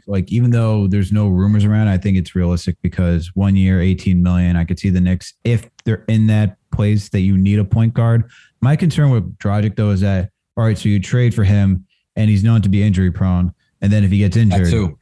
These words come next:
Speaker 1: when he comes back, it's like, all right, cool. Uh, I guess we're, I guess we're S O L,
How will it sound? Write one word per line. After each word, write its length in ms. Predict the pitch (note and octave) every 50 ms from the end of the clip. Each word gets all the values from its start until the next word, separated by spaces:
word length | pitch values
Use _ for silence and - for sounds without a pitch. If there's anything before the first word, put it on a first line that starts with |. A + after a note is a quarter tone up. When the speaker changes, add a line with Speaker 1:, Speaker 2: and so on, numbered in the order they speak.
| _ _
Speaker 1:
when 140 | G2+ G2+ G2+
he 60 | F#2+
comes 160 | - G2 F2
back, 420 | E2+ A2 G#2+ G2 F2+ E2+ - - _
it's 400 | - F#2 F#2+ F#2+ F#2 F2+ - -
like, 320 | G2+ G2 F#2+ F#2 F2 - - _ _ -
all 80 | - D3
right, 380 | C#3 A2+ G#2+ G#2 G2+ - - _ _ _
cool. 420 | - C3+ C3 A2 F#2+ E2+ E2+ F#2 - -
Uh, 40 | G#2 G#2 G#2 G#2 G2+ G2+ C#2+
I 120 | F2+ G#2+
guess 280 | G2 A2 A#2+ A#2 - -
we're, 360 | A#2+ A#2 A2 G#2+ G#2+ G2+ - -
I 100 | A2 G#2
guess 200 | G#2+ G#2+ - -
we're 120 | A2 G2+
S 220 | - A2 G#2 -
O 120 | A2 G#2 G#2
L, 320 | G#2 G2+ G2+ G2 F#2 F#2+